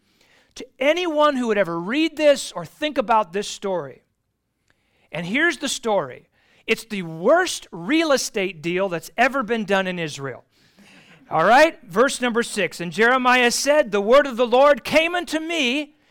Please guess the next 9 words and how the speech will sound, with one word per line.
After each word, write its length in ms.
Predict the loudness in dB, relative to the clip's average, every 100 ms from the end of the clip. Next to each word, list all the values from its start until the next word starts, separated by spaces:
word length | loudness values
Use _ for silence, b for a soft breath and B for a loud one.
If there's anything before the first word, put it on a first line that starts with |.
| b
saying, 760 | -14 -10 0 4 4 2 -4 -14 _ _ _ _ _ _ _ _ _ -6
Behold, 680 | -4 2 4 4 2 -10 _ _ _ _ -14
Hanameel, 680 | 0 2 2 0 -6 -10 -16 _ _ _
the 100 | -14
son 320 | -12 -4 -2 0
of 100 | -4
Shallum, 640 | -4 0 4 4 2 0
thine 200 | -2 0
uncle, 500 | 0 -2 -8 -10 -14